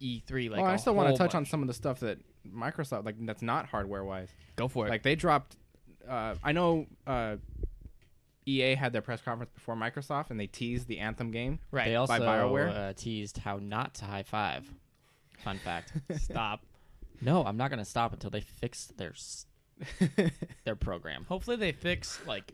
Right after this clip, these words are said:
Speaker 1: their game making first, and then they can fix their high five abilities.
Speaker 2: So, but in the Microsoft press conference, that's when they full, they fully went into the, the new I P by BioWare, which was Anthem. And I saw the trailers for it.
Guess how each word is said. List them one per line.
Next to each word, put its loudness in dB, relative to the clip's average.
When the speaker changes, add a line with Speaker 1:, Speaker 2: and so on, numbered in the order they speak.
Speaker 1:
their 0
game 0
making -2
first, -4
and -2
then 2
they 2
can -4
fix -4
their -2
high 0
five -4
abilities. -4
Speaker 2:
So, 0
but 2
in 2
the 2
Microsoft 0
press 2
conference, -2
that's 0
when 0
they 0
full, 0
they -2
fully 0
went -2
into -4
the, -4
the -2
new 0
I 2
P -4
by -2
BioWare, 0
which -6
was -6
Anthem. -4
And 0
I 4
saw 6
the 2
trailers 2
for 0
it. -2